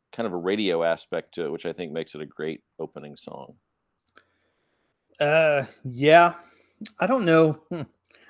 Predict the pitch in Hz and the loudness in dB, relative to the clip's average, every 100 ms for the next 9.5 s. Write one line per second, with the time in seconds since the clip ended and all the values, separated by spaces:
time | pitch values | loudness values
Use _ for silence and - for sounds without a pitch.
0 | _ 160 185 156 175 156 147 117 120 131 | _ 0 2 4 4 2 0 -6 -6 -2
1 | 143 147 - 147 151 139 135 127 143 143 | 0 0 2 4 4 2 -6 -2 0 2
2 | 135 139 147 160 175 170 160 147 - _ | 0 -4 0 0 0 -2 -6 -10 -16 _
3 | _ _ _ 175 170 180 170 160 156 - | _ _ _ 6 8 8 4 -2 -4 -2
4 | 143 131 135 135 135 131 131 123 117 127 | 0 0 -4 -4 -4 -4 -4 -4 -4 -6
5 | 120 127 117 113 117 123 120 113 113 - | -8 -8 -8 -6 -4 -2 -2 -6 -10 -12
6 | 117 113 113 - 117 - 117 - 123 120 | -10 -8 -10 -10 -14 -12 -14 -10 -10 -10
7 | 117 117 117 127 123 110 110 107 113 113 | -6 -6 -6 -8 -6 -6 -6 -6 -6 -8
8 | - _ _ 120 _ 135 127 123 151 170 | -8 _ _ -20 _ -20 -18 0 2 4
9 | 156 139 135 131 | 2 2 0 -4